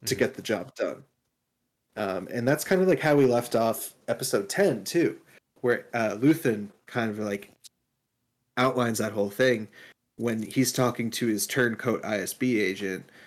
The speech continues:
Speaker 1: and the I S B agent's like, "What did you, what have you given up?" And he's like, "Everything. Like, my sanity, <laughs> like,
Speaker 2: Mm-hmm.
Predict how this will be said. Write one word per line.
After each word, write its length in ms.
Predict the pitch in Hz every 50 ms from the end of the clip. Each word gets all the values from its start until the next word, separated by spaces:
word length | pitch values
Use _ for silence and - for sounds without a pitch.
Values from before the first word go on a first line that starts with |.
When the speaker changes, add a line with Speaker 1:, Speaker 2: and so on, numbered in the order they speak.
| - _ _ -
Speaker 1:
and 200 | - 107 104 95
the 60 | -
I 140 | - 117 120
S 80 | 110 -
B 220 | - 131 123 117 110
agent's 380 | 104 95 92 95 92 92 - -
like, 160 | 98 85 -
"What 120 | 113 120 117
did 140 | 107 104 98
you, 200 | 110 98 90 - - -
what 180 | - 135 143 135
have 140 | 120 110
you 140 | 110 120 156 143
given 260 | 127 117 90 85 80
up?" 220 | 82 78 73 - - - _ -
And 80 | - 113
he's 220 | 110 127 120 -
like, 100 | 113 104 98
"Everything. 540 | 127 165 180 165 110 190 - - - - - - _ _ _ _ _ _ _ _ _ _
Like, 260 | 120 117 110 - 107 -
my 140 | 110 117
sanity, 640 | 113 - - 139 135 160 165 143 107 - - - - _
<laughs> 80 | _ -
like, 480 | 123 120 117 - - 135 - - - - - -
Speaker 2:
Mm-hmm. 300 | 135 113 107 104 98 98